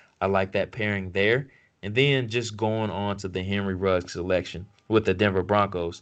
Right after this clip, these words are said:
I think this is a sneaky, really good fit just because of all the teams throughout the league that have an impressive young core, I think the Denver Broncos have a really good one. We saw what Drew Lock did down the backstretch of last year.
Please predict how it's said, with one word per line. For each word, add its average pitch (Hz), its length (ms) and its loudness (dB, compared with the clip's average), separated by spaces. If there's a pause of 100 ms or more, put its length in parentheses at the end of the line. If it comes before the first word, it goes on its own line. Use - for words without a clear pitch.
(260)
I 117 120 4
think 160 280 0 (480)
this 147 320 0
is 113 140 -2
a 92 120 4
sneaky, 104 560 -4
really 98 280 2
good 92 220 -2
fit - 240 -2
just 92 140 -10
because 104 380 2 (500)
of 117 160 6
all 147 120 8
the 165 80 2
teams 151 240 0
throughout 117 280 4
the 107 80 -8
league 107 200 -2
that 98 140 -2
have 98 260 2
an 92 60 -8
impressive 95 480 -4
young 95 220 -4
core, 95 420 -2
I 90 80 -4
think 143 220 -6
the 113 100 -4
Denver 101 320 0
Broncos 95 460 0
have 90 120 -2
a 87 80 -4
really 95 280 -2
good 90 200 -2
one. 87 200 -8
We 95 100 -4
saw 110 260 4
what 98 140 0
Drew 104 180 -2
Lock 95 300 2
did 98 220 0
down 90 220 -4
the 92 60 -8
backstretch 92 480 -2
of 92 120 -10
last 92 320 0
year. 98 240 -2